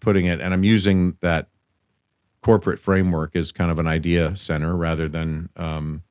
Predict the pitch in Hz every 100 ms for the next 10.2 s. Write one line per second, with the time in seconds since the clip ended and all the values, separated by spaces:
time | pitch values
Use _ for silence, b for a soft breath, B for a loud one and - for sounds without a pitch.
0 | _ _ - 101 101 98 90 - 90 85
1 | 82 82 - _ - 90 82 85 _ -
2 | - - 104 90 85 87 85 78 85 82
3 | 85 87 - - 85 87 82 73 _ _
4 | _ _ 90 85 85 80 80 _ _ _
5 | 110 110 98 90 - - 82 85 85 80
6 | 69 80 - 80 80 80 65 92 90 85
7 | 85 98 110 101 90 - 127 113 80 65
8 | - 95 b b - 98 110 95 98 87
9 | 90 85 85 95 107 98 80 80 98 98
10 | 73